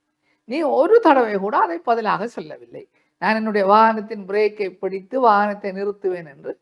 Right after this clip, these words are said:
பதிலாக சொல்லவில்லை. பாறையின் மீது மோதுவேன், பள்ளத்தின் மீது, பள்ளத்துக்குள் வாகனத்தை விழுத்துவேன், முதியவரை மோதுவேன் என்று தான் பதில் சொல்கிறாயே தவிர உன்னுடைய வாகனத்தின் பிரேக்கை பிடித்து வாகனத்தை நிறுத்துவேன் என்று நீ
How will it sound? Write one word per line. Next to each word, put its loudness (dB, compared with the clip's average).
பதிலாக -4
சொல்லவில்லை. -16
பாறையின் 6
மீது -8
மோதுவேன், -10
பள்ளத்தின் -2
மீது, -12
பள்ளத்துக்குள் 0
வாகனத்தை -4
விழுத்துவேன், -10
முதியவரை -2
மோதுவேன் -10
என்று -20
தான் -8
பதில் -10
சொல்கிறாயே -14
தவிர -12
உன்னுடைய -2
வாகனத்தின் 2
பிரேக்கை 0
பிடித்து -2
வாகனத்தை -2
நிறுத்துவேன் -8
என்று -14
நீ -16